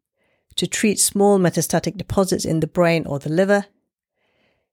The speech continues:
to treat an open wound that has been caused by the cancer ulcerating through the skin, to treat spinal cord compression,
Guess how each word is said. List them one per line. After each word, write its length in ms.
to 120
treat 320
an 160
open 380
wound 440
that 160
has 260
been 180
caused 500
by 180
the 100
cancer 680
ulcerating 640
through 260
the 120
skin, 380
to 120
treat 260
spinal 400
cord 320
compression, 640